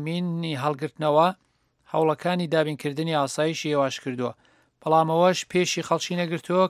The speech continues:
کە داوای ڕێبەرانی ئاینی و ڕێبەرانی حکوومەتی بەجێبگێنن کە کتویانە بگەڕێنەوە شوێنی ژیانیان. نەتەوەی گرتوەکان کوتی لەلایەن کاربەدەستانەوە ئاگادارکراون چل و نۆ کەس کوژرا و هەفتا و نۆ کەس بریندارن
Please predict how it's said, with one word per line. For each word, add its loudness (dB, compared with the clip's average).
کە -4
داوای 6
ڕێبەرانی 0
ئاینی 4
و 2
ڕێبەرانی 0
حکوومەتی -4
بەجێبگێنن 2
کە 0
کتویانە 2
بگەڕێنەوە 2
شوێنی -4
ژیانیان. 0
نەتەوەی 2
گرتوەکان 0
کوتی -4
لەلایەن 2
کاربەدەستانەوە 0
ئاگادارکراون 2
چل 0
و 0
نۆ 0
کەس 2
کوژرا 0
و -2
هەفتا 0
و -4
نۆ -6
کەس -4
بریندارن 2